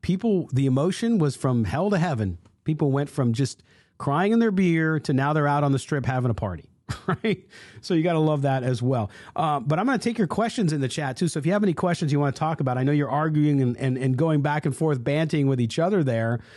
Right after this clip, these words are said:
but, uh, I'd love to hear from you and, and tell me how you're feeling about this. How do you feel about the win? You gotta like the win, right? It's a mixed bag 'cause things were so bad up until thirty-two seconds left in the game.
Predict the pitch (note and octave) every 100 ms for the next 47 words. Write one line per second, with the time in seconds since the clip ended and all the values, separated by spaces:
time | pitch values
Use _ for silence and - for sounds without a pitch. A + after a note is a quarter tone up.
0 | - - _ - G#2+ C#3+ C3 - C#3+ C3+
1 | B2+ B2+ C#3+ C#3+ D#3+ D3+ C3+ E3+ F3 D3
2 | C#3 C#3 C3+ C3+ C3 - C3 B2+ A#2 F3+
3 | A3 D#3+ D#3+ C#3+ E3+ A3+ - C#3 G2 G#2+
4 | D3 - _ - A2 A#2 G#2+ - G#2+ A#2
5 | - - - - D4 C#4+ - B3+ G3+ F#3+
6 | G3+ G#3 F3 D#3 B3+ F#3+ F#3 A3 E3+ D3+
7 | G#3 D3 B2 B2+ D3+ G#3+ - _ - F#3
8 | F3 G3+ A#3 - D#3+ E3 G#3+ F3 - F#3
9 | D#3 C#3+ - F3+ C#3 C#3 C#3 E3+ D#3 D3+
10 | C3+ C#3+ D#3+ D3 C3+ D3+ - C#3 C#3+ C3
11 | C3+ B2+ A#2 A#2 B2+ G#3